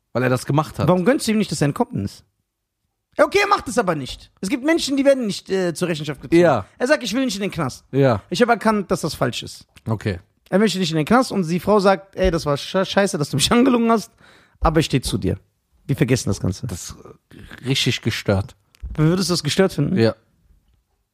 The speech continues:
Speaker 1: Also,
Speaker 2: Äh.
Speaker 1: sag mal deine Antwort.
Speaker 2: Guck mal, meine Antwort ist <laughs> nicht, ja.
Speaker 1: Doch, ist relevant.
Speaker 2: <laughs> Findest du?
Speaker 1: Ja, klar.
Speaker 2: Okay.
Speaker 1: <laughs> Wir haben noch genug Zeit.
Speaker 2: <laughs> Ich weiß, haben wir.
Speaker 1: Ja, das hättest du, das hättest du ein bisschen länger durchziehen müssen.
Speaker 2: <laughs> Ja,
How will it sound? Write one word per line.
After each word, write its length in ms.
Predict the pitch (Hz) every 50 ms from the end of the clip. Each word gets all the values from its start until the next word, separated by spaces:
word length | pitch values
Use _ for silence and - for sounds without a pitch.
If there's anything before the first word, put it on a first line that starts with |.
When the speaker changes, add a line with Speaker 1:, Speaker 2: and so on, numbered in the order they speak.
| _ _ _ _ _ _ _ _ _ _ _ _ _ _ -
Speaker 1:
Also, 200 | 165 170 131 190 170
Speaker 2:
Äh. 20 | - 190 202
Speaker 1:
sag 160 | 185 220 233
mal 100 | 330 311
deine 240 | 254 196 208 214 175
Antwort. 420 | 127 117 101 104 101 95 - - _ _ _ _ _ _ _ _ _ _ _ _ _
Speaker 2:
Guck 140 | - 185 185
mal, 180 | 185 208 226
meine 80 | 247 226
Antwort 400 | 247 269 208 226 226 226 - - -
ist 340 | - 196 - 180 160 - -
<laughs> 0 |
nicht, 280 | 254 247 269 - - -
ja. 140 | - 190 185 190
Speaker 1:
Doch, 160 | 226 214 190
ist 280 | 185 190 202 - - 170
relevant. 420 | 185 180 165 160 135 113 98 - - - -
Speaker 2:
<laughs> 140 | 240 233 156
Findest 320 | - 254 285 285 233 160 196
du? 100 | 220 -
Speaker 1:
Ja, 160 | 120 120 117
klar. 360 | - 147 165 180 143 104 - _ _ _ _ _ _ _ - _ _ _ _ _ _ _ _ _ _ _ _ _ _ _ _ _ _ _ _ - - - -
Speaker 2:
Okay. 600 | 262 247 - - - 240 220 - - 262 269 - - 302 -
Speaker 1:
<laughs> 240 | - 165 160 143 156
Wir 100 | 147 165
haben 80 | 170 196
noch 140 | 208 -
genug 320 | - 143 - 214 220 - -
Zeit. 320 | - - 220 254 240 -
Speaker 2:
<laughs> 40 | -
Ich 80 | 196 -
weiß, 340 | 247 247 240 - 262 - -
haben 160 | 254 311 - -
wir. 100 | 190 190 _ _ _ _ _ - 349 - -
Speaker 1:
Ja, 220 | 196 208 170 175
das 220 | 180 147 139 - -
hättest 320 | 180 165 139 156 - -
du, 140 | 180 170 147
das 340 | - - - - - - -
hättest 140 | 185 170 190
du 40 | 185
ein 20 |
bisschen 140 | 180 175 170
länger 200 | 190 220 226 208
durchziehen 480 | 165 143 143 - - - - 190 170 139
müssen. 280 | 143 143 233 214 180 110
Speaker 2:
<laughs> 20 |
Ja, 200 | 196 190 196